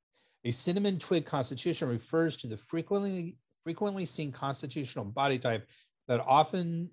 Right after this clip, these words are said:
exhibits signs for which Cinnamomi, Ramulus, Guizhi, and the cinnamon twig formula family are indicated. External di-, distinguishing characteristics include a body that tends to be thin,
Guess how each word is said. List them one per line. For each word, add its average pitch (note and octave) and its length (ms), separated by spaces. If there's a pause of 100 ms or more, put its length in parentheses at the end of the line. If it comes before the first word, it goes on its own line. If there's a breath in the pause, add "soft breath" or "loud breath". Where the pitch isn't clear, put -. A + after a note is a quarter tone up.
exhibits B2 500
signs B2+ 440
for - 140
which G#2+ 180
Cinnamomi, C#3+ 680
Ramulus, A#2+ 540
Guizhi, A2+ 500 (340 loud breath)
and A2 100
the G#2+ 40
cinnamon D3 380
twig A#2 280
formula A#2 500
family F#2+ 560
are G2 280 (100)
indicated. F#2+ 540 (2250 soft breath)
External F3 400
di-, D3+ 300 (100)
distinguishing C3+ 640
characteristics D3 760
include A#2 280
a A2 40
body C#3 300
that C#3 200
tends A#2+ 240
to A2+ 80
be G#2 200 (160)
thin, F3+ 340